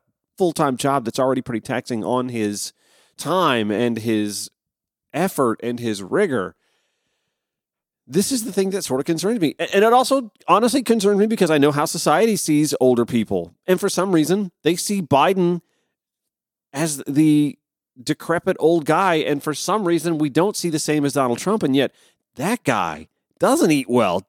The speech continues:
doesn't exercise, and says crazy shit all the time. That's unfair. But anyway, back to the article. More than three quarters of respondents to an N B C News poll last month said they had either major or moderate concerns that Biden had the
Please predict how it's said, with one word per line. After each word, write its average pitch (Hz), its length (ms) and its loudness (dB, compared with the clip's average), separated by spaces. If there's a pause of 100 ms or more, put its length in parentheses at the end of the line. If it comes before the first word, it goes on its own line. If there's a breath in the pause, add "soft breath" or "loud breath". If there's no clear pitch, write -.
(140)
doesn't 254 360 2
exercise, 127 680 0 (160)
and 349 340 0
says 160 300 -2
crazy 139 340 0
shit 110 60 -6 (360)
all 143 200 2
the 120 80 2
time. 98 420 -2 (1000)
That's 180 240 2
unfair. 110 440 0 (420)
But 202 140 2
anyway, 110 180 0 (220)
back 127 140 -4
to 123 80 -10
the 107 60 -2
article. 82 220 -8 (1000 loud breath)
More 220 160 8
than 240 100 4
three 208 200 -2
quarters 226 320 6
of 170 80 0
respondents 165 560 0
to 147 120 0
an 135 100 0
N 165 240 -2
B 170 140 0
C 160 160 -2
News 147 160 2
poll 160 320 0
last 127 280 0
month 131 440 -4
said 175 160 2
they 170 120 2
had 156 240 2
either 143 280 2
major 185 340 2
or 139 200 2
moderate 156 420 2
concerns 139 540 0
that 107 160 0
Biden 147 320 2
had 131 180 0
the 123 280 2